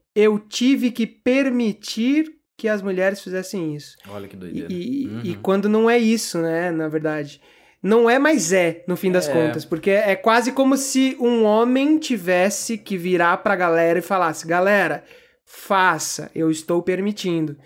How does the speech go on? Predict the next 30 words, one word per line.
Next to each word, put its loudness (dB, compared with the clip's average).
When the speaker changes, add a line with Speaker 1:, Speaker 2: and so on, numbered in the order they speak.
Speaker 1:
E 4
não, 0
né? 0
Não 0
é 4
Speaker 2:
Aham, 2
Speaker 1:
isso. -6
Speaker 2:
não -8
é -6
isso. -6
Speaker 1:
Ah, 4
e, 0
e 0
durante 4
a 2
produção, 0
por -4
que -2
que 0
eu 0
falo 2
disso? -6
Porque -2
durante 2
a -2
produção 0
do, 0
do, -6
do -2
Entrelaces -4